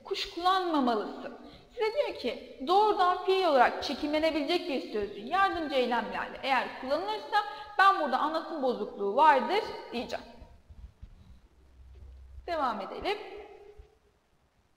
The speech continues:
Anlamca çelişen sözcüklerin kullanımından kaynaklanan anlatım bozukluğu. Şimdi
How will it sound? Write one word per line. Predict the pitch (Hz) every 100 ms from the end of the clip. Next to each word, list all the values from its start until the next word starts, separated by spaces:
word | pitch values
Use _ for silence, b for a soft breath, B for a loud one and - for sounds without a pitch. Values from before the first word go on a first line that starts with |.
| _ - _ _ - _ - _ - - B B B B -
Anlamca | 330 427 453 427 415
çelişen | 403 392 403 392 -
sözcüklerin | 311 233 240 214 233 403 - - - -
kullanımından | 339 339 339 330 339 359 339
kaynaklanan | 269 233 208 - 208 302 - - -
anlatım | 302 262 226 - 339 381 - 247
bozukluğu. | 226 226 - - - - B B B B B _
Şimdi | - 330